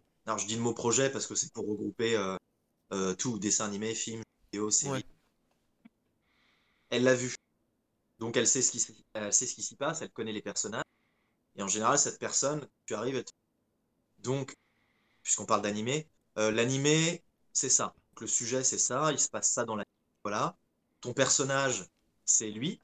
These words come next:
Speaker 1: Donc, euh, en fait, euh, ce qui va se passer, c'est qu'il va évoluer dans tel sens, lui, il va faire telle chose.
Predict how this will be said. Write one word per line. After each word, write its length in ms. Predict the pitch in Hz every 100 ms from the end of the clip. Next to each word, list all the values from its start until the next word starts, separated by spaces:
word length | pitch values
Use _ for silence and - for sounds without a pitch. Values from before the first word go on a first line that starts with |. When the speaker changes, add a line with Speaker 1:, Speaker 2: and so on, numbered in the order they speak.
| _ - -
Speaker 1:
Donc, 160 | 120 120
euh, 140 | 110
en 80 | 104
fait, 300 | - 123 120
euh, 80 | 104
ce 100 | -
qui 120 | 104
va 260 | 107 107 104
se 100 | -
passer, 380 | 113 - 127
c'est 160 | 131 107
qu'il 420 | - 110 117 107
va 120 | 104
évoluer 440 | 104 101 110 113 120
dans 120 | 104
tel 160 | 110 104
sens, 480 | 135 143 147 147 -
lui, 120 | 123
il 60 |
va 100 | 113
faire 200 | 104 117
telle 160 | - -
chose. 360 | - 147 165